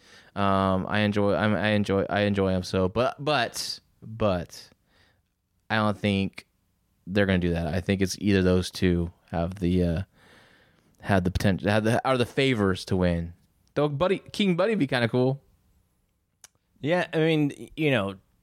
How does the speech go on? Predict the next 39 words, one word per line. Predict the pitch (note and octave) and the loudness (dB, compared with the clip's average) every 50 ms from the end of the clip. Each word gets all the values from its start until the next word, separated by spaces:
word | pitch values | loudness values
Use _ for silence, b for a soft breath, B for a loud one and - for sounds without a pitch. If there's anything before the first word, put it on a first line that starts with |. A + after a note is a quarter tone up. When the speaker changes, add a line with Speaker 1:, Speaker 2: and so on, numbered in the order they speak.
| _ - G2+ | _ -20 -20
Speaker 2:
they | G#2+ G#2+ A2+ A#2 A2+ D3 D3 D3 C#3+ | -18 -16 -14 -8 -4 -2 0 0 0
rarely | A#2+ A#2 B2 C3+ C#3 D3 E3 E3+ D#3 D3+ C#3 | 0 0 0 2 2 2 2 2 2 2 2
do | B2+ B2 C#3 C#3 C3 | 2 0 0 0 0
heel | A#2 A#2 B2+ C3 B2+ A#2 | 0 0 0 0 0 0
versus | A#2 A#2+ A2 - A#2 G#2+ - | -2 -4 -4 -4 -6 -6 -2
heel | - A#2+ A#2 A#2+ A#2+ | 0 2 2 2 2
or | G#2+ F#2+ | 0 0
face | - A2 A2 G2+ G2+ | 0 0 0 2 2
Speaker 1:
No. | G2 | 2
Speaker 2:
versus | A2 F#2 G2 F#2 - | 0 0 -2 -6 -4
face | - G#2+ G#2+ A#2 A#2+ | -2 0 0 0 -2
stuff, | - - - C#3 C#3 - | -4 -4 -2 -2 -2 -2
so | - - A2+ G#2 G2 F#2+ | -2 0 0 2 0 0
you | F#2 F#2 A2 G#2 | -2 -4 -8 -6
can | - G#2+ G2+ | -6 -6 -8
kind | - - - B2+ B2+ C3 C3 B2 | -6 -4 -2 0 0 0 2 0
of, | A#2+ G#2 F#2+ F#2 | 0 -2 -2 -2
based | - A2 A2 A2 - - A2+ | 0 0 0 0 0 0 0
on | G#2 G2+ G2 F#2 F#2 F2+ F2 b b b b b b b b b | 2 2 2 0 -2 -4 -8 b b b b b b b b b
the | A2+ G#2 | -10 -6
first | - - A#2+ A2+ - - | -2 0 0 0 0 -2
round, | A2+ A2 A2 A2 A2+ A2+ A#2+ B2+ C3 C3 B2+ C3+ - | -2 0 2 2 2 2 2 0 -2 -2 -6 -6 -6
uh, | G2+ | -4
uh, | G#2 G#2 G2+ G2+ - - G2+ G2+ G2 F#2+ F#2 F2+ - - | -2 0 0 0 0 0 2 2 2 2 0 0 -2 -4
you | G2+ G2+ | -4 -4
know, | F#2+ F2+ E2+ F2 F2 | -2 -4 -4 -6 -8
you, | F#2+ G2+ G#2 | -8 -8 -6
you | F#2+ G#2 G#2 F#2+ | -6 -6 -6 -6
can | G#2+ G#2 | -6 -4
Speaker 1:
Well | G2+ F#4 F#4+ D4 | -2 -2 -2 -2
Speaker 2:
kinda | B2 A#2+ B2 B2 A2 | -2 -2 0 -2 -2
play | - - - B2 A2 G#2 | -4 -2 -2 0 0 2
it | G2+ | 2
out | G#2 G#2 G#2+ A2 G#2+ - | 2 2 0 0 -2 -4
on | G2+ G2+ F#2 | -8 -8 -6
who | G2 G#2 | -6 -6
you, | G2+ G2+ G#2 D2 F#2 | -6 -6 -8 -8 -8
who, | G#2 G#2 G#2 F#2+ F#2 | -8 -8 -6 -8 -6
who | G2 A2 G2+ G2+ G2 F#2+ F#2 F#2 | -6 -4 -4 -4 -4 -4 -6 -8